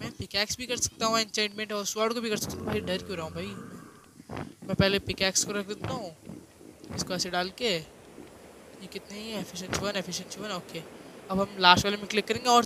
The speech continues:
तीनों enchantment एक बार में लग जाएगी। ए-, एक मिनट, ये क्या हुआ? मैं sword में एक enchantment लगा लेता हूँ। शा-, smite, अबे, अभी तो sharpness दे रहे थे।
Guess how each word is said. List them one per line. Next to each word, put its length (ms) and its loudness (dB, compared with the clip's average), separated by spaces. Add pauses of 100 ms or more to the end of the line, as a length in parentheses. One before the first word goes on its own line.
तीनों 260 0
enchantment 440 4
एक 120 2
बार 120 4
में 80 -6
लग 100 -8
जाएगी। 300 0 (3250)
ए-, 140 -6 (340)
एक 140 2
मिनट, 260 -6
ये 120 -2
क्या 140 0
हुआ? 120 0 (1160)
मैं 60 -4
sword 340 6
में 100 2
एक 100 2 (460)
enchantment 340 0
लगा 160 4
लेता 180 0
हूँ। 100 -2 (960)
शा-, 440 6
smite, 320 -2 (280)
अबे, 120 4
अभी 220 8
तो 140 0
sharpness 500 6
दे 120 -2
रहे 80 -6
थे। 180 -12